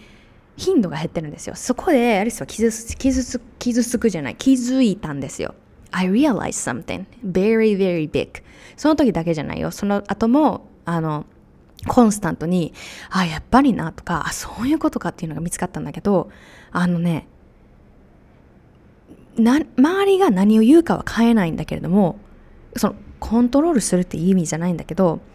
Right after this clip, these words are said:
私がどのような、こう、ショーアップの仕方をするかとか、私がどのような接し方を自分自身にしているかが、周りが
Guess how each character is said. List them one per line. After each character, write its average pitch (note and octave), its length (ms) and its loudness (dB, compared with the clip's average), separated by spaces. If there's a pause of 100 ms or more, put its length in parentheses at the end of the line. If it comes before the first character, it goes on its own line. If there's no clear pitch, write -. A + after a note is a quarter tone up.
(260)
私 C4+ 480 -2
が A4 380 2 (340)
ど D4 100 8
の F4+ 160 6
よ E4 200 4
う D#3+ 40 0
な、 F3 360 0
こ E3 400 2 (500)
う、 - 60 -18
シ - 180 -8
ョ A#3+ 160 6
ー A3 40 4
ア - 20 0
ッ - 40 0
プ A3+ 140 -10
の D3 100 -8
仕 - 120 -12
方 D3+ 240 -6
を - 20 -14
す - 180 -8
る E3+ 80 -2
か - 220 -10
と - 80 -14
か、 G#3 300 2 (340)
私 D4 320 0
が F4+ 300 -4
ど B3 160 4
の D#4+ 140 2
よ E4 200 0
う - 20 -4
な G#3 300 0 (460)
接 - 180 2
し - 220 -6
方 C4 300 -2
を F#4 140 2
自 F#3+ 200 -2
分 A3 160 2
自 C4 240 -4
身 D#3+ 80 -8
に D3+ 80 -8
し - 100 -8
て A#3+ 140 4
い A#3 100 6
る A3+ 80 6
か - 300 -4
が、 F4+ 400 0
周 B3 360 4
り B3 140 2
が - 300 0